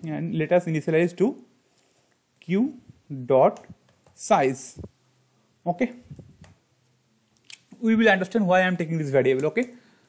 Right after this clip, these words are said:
so now what next? I will, I need to run one, another while loop. Let's take another variable called counter, and let's us initialize it with zero only, and I will take another while loop.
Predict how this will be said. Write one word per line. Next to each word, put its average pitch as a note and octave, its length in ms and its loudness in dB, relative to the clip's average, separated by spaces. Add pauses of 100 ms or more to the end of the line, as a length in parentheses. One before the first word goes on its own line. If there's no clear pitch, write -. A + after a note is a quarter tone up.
(140)
so E3+ 80 -6
now F#3 220 4
what F3+ 220 4
next? G#3 360 -2 (400)
I D#3 140 2
will, G3 200 4 (600)
I D#3 120 2
need F3+ 200 0
to G3+ 80 4
run E3 360 2
one, - 200 -2
another D3+ 280 2
while F3 220 6
loop. A3+ 200 -2
Let's E3+ 220 -4
take - 220 -4
another D#3+ 300 2
variable E3 380 0
called D3+ 320 -2
counter, C#3+ 480 0 (1300)
and D3 240 -2
let's D#3 240 0
us D3+ 220 -2
initialize D#3 400 0
it D3+ 180 -4
with D3+ 160 -4
zero D3 320 2
only, G#3+ 360 2 (440)
and C#3+ 100 -4
I D3+ 140 2
will E3 160 2
take F#3+ 240 -2
another C#3+ 280 0
while E3+ 200 6
loop. G#3+ 320 0